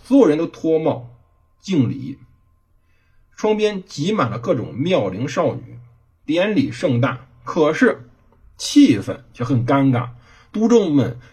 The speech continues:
如同冰一般的神情，冷淡了当时的气氛。人们来呢，可能更多是想看一眼这位英雄，而不想干其他什么，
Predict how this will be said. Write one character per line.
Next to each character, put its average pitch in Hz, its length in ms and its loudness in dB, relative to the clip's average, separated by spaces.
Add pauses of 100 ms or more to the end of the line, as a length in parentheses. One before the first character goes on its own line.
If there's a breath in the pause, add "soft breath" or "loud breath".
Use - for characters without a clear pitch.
如 202 120 -4
同 220 240 2
冰 233 380 2
一 160 160 -2
般 131 180 2
的 120 100 2
神 120 220 0
情， 117 460 -4 (100)
冷 135 380 2
淡 180 120 4
了 139 100 0
当 139 100 0
时 143 80 0
的 139 80 0
气 - 200 -4
氛。 - 140 -12 (1500)
人 147 220 0
们 233 200 6
来 120 220 -2
呢， 165 260 -4 (300 soft breath)
可 170 120 0
能 208 80 2
更 220 180 4
多 214 160 6
是 202 40 -4
想 113 180 -4
看 165 260 -2
一 - 20 0
眼 - 120 -6
这 135 80 2
位 131 80 2
英 175 240 -2
雄， 127 260 -6
而 131 180 -4
不 131 80 -8
想 92 220 -8
干 123 180 -4
其 127 140 -8
他 202 160 -2
什 156 180 -10
么， 147 140 -20